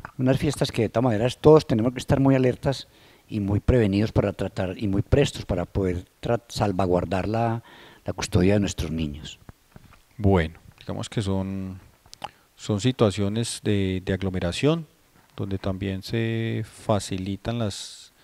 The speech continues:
Speaker 2: circunstancias para que los delincuentes, eh, afecten a la comunidad.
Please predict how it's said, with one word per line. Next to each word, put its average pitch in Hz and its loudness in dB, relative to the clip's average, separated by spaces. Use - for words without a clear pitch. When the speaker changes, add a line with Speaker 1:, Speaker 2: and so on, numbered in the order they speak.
Speaker 2:
circunstancias 101 -6
para 107 -2
que - -8
los 92 -4
delincuentes, 95 -6
eh, 110 -8
afecten 104 -6
a 110 -4
la 98 -4
comunidad. 95 -8